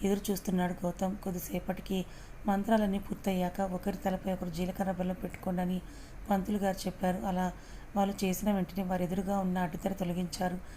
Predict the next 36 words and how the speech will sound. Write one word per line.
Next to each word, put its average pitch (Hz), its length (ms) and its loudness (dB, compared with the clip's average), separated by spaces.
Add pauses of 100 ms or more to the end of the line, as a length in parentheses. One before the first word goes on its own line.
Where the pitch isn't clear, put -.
(300)
ఆ 190 80 6
క్షణం 190 360 2
ఇద్దరు 185 240 0
ఒకరి 180 260 0
కళ్ళలోకి 190 420 0
ఒకరు 185 180 0 (100)
చూసుకున్నారు. 180 520 0 (500)
అప్పుడు 196 340 2
శ్రేష్ఠ 196 420 0
తన 202 240 2
ఆనందాన్ని 185 680 2
ఎలా 180 260 2
చూపించాలో 190 420 0
తెలియక 180 500 -2 (500)
తన 214 100 6
కళ్ళ 190 280 0
వెంట 196 260 2
నీళ్ళు 185 380 2
ఆగలేదు. 180 480 0 (440)
ఆమెను 190 240 2 (100)
చూస్తున్న 190 320 0
గౌతమ్ 180 380 0
ఫేస్ - 300 -4
వెలిగిపోతోంది. 185 720 0 (440)
ఎంతో 214 280 4
సంతోషంతో 190 720 0
ఆమె 175 200 0
వైపు 180 280 -2
అలాగే 180 280 0 (120)
చూస్తూ 180 240 -2
ఉన్నాడు. 175 360 0 (500)
అలా 185 240 4
కొద్దిసేపు 185 640 -2
ఈ 208 40 2
లోకాన్ని 190 440 0
మర్చిపోయి 185 680 0